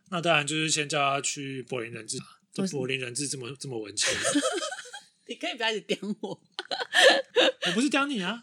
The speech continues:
Speaker 1: 我这个是觉得，真心的认为，觉得柏林人质是一个很文青的部落格。
Speaker 2: 所以你才不看，对不对？
Speaker 1: 我，因为我不是文青啊。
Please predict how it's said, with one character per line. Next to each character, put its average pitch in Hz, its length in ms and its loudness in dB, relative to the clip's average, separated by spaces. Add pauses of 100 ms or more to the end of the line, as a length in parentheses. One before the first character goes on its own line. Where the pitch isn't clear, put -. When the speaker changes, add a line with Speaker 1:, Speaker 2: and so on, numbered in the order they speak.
(140)
Speaker 1:
我 156 100 -6
这 254 100 -4
个 233 140 0
是 247 180 -2
觉 185 160 -2
得， 190 160 -2
真 247 240 2
心 254 140 -2
的 214 100 2
认 208 220 2
为， 185 80 -12
觉 160 180 -4
得 160 300 -6 (100)
柏 156 160 -4
林 165 120 -2
人 151 180 -6
质 165 160 -2
是 156 140 -4
一 - 20 -8
个 156 80 -4
很 120 160 -14
文 117 140 -18
青 139 220 -8
的 123 280 -10 (240)
部 151 100 -4
落 127 160 -2
格。 - 160 -16 (120)
Speaker 2:
所 202 140 -4
以 196 40 -2
你 180 40 -6
才 156 120 -6
不 143 100 -8
看， 151 240 -2
对 135 80 -8
不 127 60 -10
对？ - 100 -6 (500)
Speaker 1:
我， 143 100 -10
因 139 60 -4
为 156 60 0
我 131 80 0
不 92 80 -10
是 113 120 -6
文 110 140 -10
青 101 220 -6
啊。 101 200 -20